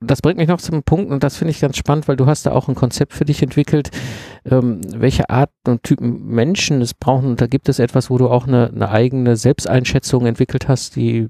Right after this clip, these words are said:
werden wir gleich mit Sicherheit auch nochmal drauf kommen für die Hörer hier. Ähm, weil wir sind ja am Ende auch ein Stück weit Leader, also Führungspersönlichkeiten mit einer Version,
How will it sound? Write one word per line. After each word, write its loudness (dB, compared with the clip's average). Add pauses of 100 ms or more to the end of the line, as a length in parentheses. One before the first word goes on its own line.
werden 0
wir -8
gleich 0
mit -4
Sicherheit 2
auch 2
nochmal 0
drauf 0
kommen -4
für -2
die 2
Hörer 4
hier. 4 (640)
Ähm, 2 (300)
weil 0
wir 4
sind 0
ja 2
am 0
Ende 0
auch 0
ein -6
Stück -4
weit 2 (1120)
Leader, 2
also 0 (220)
Führungspersönlichkeiten 0
mit -6
einer 0
Version, 2